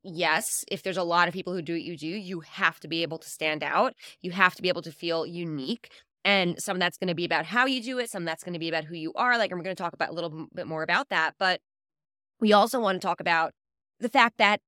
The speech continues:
if there's a market for what you do and there's a lot of people who do what you do, it means that people need it. If you came up with something completely different and, uh, and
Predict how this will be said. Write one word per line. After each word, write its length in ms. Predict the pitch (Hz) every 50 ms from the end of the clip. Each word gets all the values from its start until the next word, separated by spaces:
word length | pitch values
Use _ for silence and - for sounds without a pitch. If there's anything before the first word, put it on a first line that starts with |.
| _ -
if 200 | 269 311 269 -
there's 200 | - 269 277 226
a 80 | 254 233
market 400 | 226 226 226 214 - 226 208 -
for 100 | 214 202
what 160 | 196 202 -
you 140 | 196 196 202
do 180 | 147 214 233
and 80 | 240 214
there's 100 | 196 175
a 40 | 180
lot 160 | 175 185 190
of 40 | 175
people 200 | 196 - 185 180
who 120 | 180 190
do 240 | 165 147 - 175 185
what 120 | 226 254
you 160 | - 269 285 233
do, 180 | 285 311 320
it 140 | 285 208 233
means 220 | 247 240 247 214
that 140 | 185 208 -
people 360 | - - 233 226 - 208 196
need 280 | 180 175 160 185 202 185
it. 200 | - - 196 - - - - - -
If 100 | - 208
you 60 | 277
came 120 | 277 320 330
up 80 | 311
with 100 | - 240
something 200 | - 277 254 233
completely 600 | - - 233 214 - - - 208 233 - 254 277 240
different 540 | 170 - 214 214 - 202 185 175 165 156 - _ - - -
and, 300 | - 165 165 165 165 160
uh, 60 | 147
and 400 | - 147 170 165 160 160 151